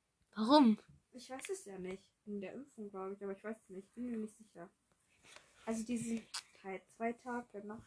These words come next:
Speaker 2: es gab so einen, der ist zwei Tage nach der Impfung gestorben, aber vielleicht war es auch nicht wegen der Impfung, sondern irgendwas anderes, aber ich weiß ja nicht, keine Ahnung.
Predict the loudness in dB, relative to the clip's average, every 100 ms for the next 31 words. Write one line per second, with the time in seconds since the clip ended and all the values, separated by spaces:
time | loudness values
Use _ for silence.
0 | -20 _ _ _ _ -16 -10 -10 -10 -16
1 | -8 -4 -4 -6 -12 -10 -8 -6 -8 -10
2 | -20 -16 -16 -10 -8 -6 -8 -8 -10 -6
3 | -6 -4 -6 -6 -10 -10 -12 -18 -16 -12
4 | -12 -12 -8 -8 -8 -10 -12 -12 -12 -14
5 | -14 -14 -12 -14 -14 -20 -20 -20 -18 -16
6 | -16 -16 -20